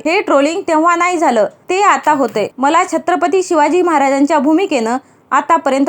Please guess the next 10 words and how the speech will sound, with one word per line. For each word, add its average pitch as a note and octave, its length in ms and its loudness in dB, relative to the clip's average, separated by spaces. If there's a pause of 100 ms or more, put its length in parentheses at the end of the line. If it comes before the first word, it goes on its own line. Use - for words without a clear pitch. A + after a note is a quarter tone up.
खूप F4+ 240 -4
काही C#4 180 0
दिलं. A3 260 0 (280)
महाराष्ट्रातल्या, C4 840 0 (220)
महाराष्ट्राबाहेरच्या, C4+ 1200 0
देशाबाहेरच्या B3+ 800 0
लाखो C#4 380 0
लोकांचं D#4 440 0
प्रेम B3 320 -2
दिलं. G#3 260 -2